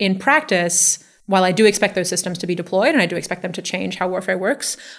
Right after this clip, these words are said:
I think there's going to be a much kind of deeper and more, uh, through-going way in which A I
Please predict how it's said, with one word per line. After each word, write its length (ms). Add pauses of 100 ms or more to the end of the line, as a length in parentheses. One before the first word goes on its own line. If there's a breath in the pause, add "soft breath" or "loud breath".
I 60
think 140
there's 140
going 160
to 60
be 120
a 40
much 460 (180 soft breath)
kind 180
of 120
deeper 340
and 240
more, 480 (260 loud breath)
uh, 440
through-going 840 (200 soft breath)
way 220
in 120
which 220
A 120
I 320